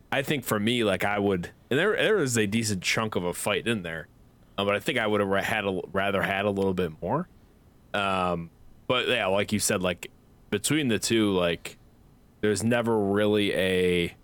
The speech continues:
they both get their punches in, you know? Like, it's never, like, you never feel like, "Oh, you know, one is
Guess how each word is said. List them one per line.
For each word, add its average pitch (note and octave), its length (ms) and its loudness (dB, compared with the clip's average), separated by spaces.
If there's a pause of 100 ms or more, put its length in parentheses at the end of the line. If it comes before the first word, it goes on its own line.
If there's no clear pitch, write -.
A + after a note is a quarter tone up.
(140)
they A2+ 80 2
both B2+ 300 0
get G#2 200 -4
their F2 100 -2
punches E2+ 640 -4
in, F2+ 320 -2
you D#2+ 80 -8
know? D#2+ 260 -4 (160)
Like, D#2+ 180 -2
it's F2 200 -4
never, F#2 340 0
like, E2+ 240 0
you G#2+ 60 -2
never G2+ 260 -2
feel - 240 -2
like, F2 220 -2
"Oh, D#2 400 -4
you F2+ 120 -6
know, - 140 -16 (100)
one G2+ 280 0
is F2 180 -4